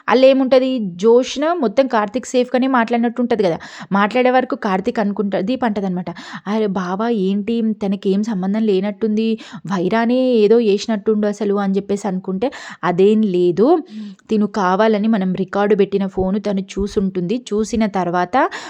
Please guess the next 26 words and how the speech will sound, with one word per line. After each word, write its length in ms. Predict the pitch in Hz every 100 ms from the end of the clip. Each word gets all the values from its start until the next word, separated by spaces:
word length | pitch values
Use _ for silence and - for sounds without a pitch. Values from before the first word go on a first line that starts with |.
| -
మనకే 420 | 185 180 196 202 208
డౌట్ 280 | 208 208
రాకుండా 480 | 180 165 165 180 220
తనది 460 | 254 185 185 185 170
ఏం 300 | 175 196 220
ఇందులో 400 | 196 185 185 185
ఇన్వాల్వ్ 440 | 180 185 196 196
లేదు 260 | 170 180 208
అన్నట్టుగా 440 | 190 180 170 180
తెలవడానికి 680 | 202 165 170 180 185 180 170
అని 120 | 165
చెప్పేసి 440 | 170 170 170 415 - - - 269 175
అలా 260 | 175 196 196
చేస్తుంది. 460 | 185 180 180 175 254
లేదంటే 580 | 190 170 185 202 180 185
అసలు 180 | 226 226
కాశీ 480 | 175 165 185 220
ఎందుకు 440 | 233 175 185 214 214
రిజైన్ 420 | 185 170 175 165
చేస్తాడు, 320 | 170 175 190
కాశీకి 380 | 208 185 190 208
అంత 160 | 180 175
పెద్ద 120 | 175
జాబ్ 340 | 170 170 180
ఎలా 200 | 202 170
వస్తుంది, 340 | 170 - 180